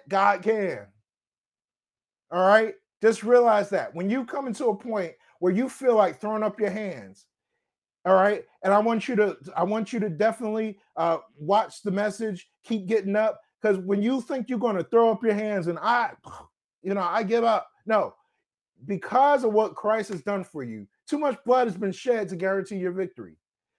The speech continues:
So you can't quit. You will, you gotta refuse to be defeated. You gotta begin to stand in that grace and allow God's grace to compensate for your shortcomings.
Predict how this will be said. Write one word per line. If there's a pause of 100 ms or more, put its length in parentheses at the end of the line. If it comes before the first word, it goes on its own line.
(140)
So
you
can't
quit.
You
will,
you
gotta
refuse
to
be
defeated. (580)
You
gotta
begin
to
stand
in
that
grace
and
allow
God's
grace
to
compensate (120)
for
your
shortcomings.